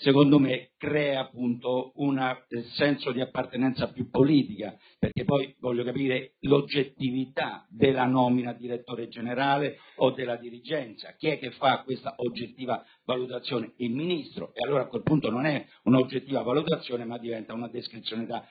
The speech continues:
tecnico politica, e lì mi preoccuperei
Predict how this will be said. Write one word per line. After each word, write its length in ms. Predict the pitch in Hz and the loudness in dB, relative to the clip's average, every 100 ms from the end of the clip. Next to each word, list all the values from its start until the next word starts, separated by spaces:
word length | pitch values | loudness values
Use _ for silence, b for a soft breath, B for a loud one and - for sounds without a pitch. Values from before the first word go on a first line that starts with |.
| b b | b b
tecnico 520 | 117 107 104 107 110 | 0 0 -8 -10 -10
politica, 580 | - 143 147 117 117 - | -6 -2 -2 -2 -6 0
e 120 | 147 | 4
lì 260 | 131 131 - | 4 2 -4
mi 100 | 117 | -8
preoccuperei 760 | 117 120 - 131 135 120 113 | -4 -6 -4 -4 -2 0 -4